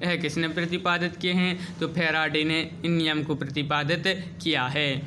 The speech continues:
अगला क्वेश्चन है, इलेक्ट्रॉन सूक्ष्मदर्शी का आविष्कार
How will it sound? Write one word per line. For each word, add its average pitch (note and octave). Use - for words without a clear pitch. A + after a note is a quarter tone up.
अगला G#3
क्वेश्चन A#3
है, A3+
इलेक्ट्रॉन G3+
सूक्ष्मदर्शी F3
का F#3
आविष्कार F#3